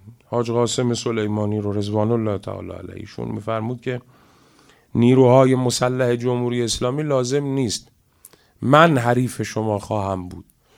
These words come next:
حالا این که مراجع عظام، علمای برجسته و عزیزانی که واقعاً زحمت کشیدن در بحث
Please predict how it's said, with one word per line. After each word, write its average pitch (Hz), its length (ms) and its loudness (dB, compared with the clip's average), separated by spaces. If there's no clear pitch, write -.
حالا 226 280 2
این 226 180 0
که 208 320 0
مراجع 165 720 4
عظام، 151 360 4
علمای 139 540 0
برجسته 123 920 -2
و 120 80 -6
عزیزانی 120 720 -2
که 120 240 -8
واقعاً 120 480 4
زحمت 139 480 4
کشیدن 113 560 -4
در 101 280 -6
بحث 113 420 -4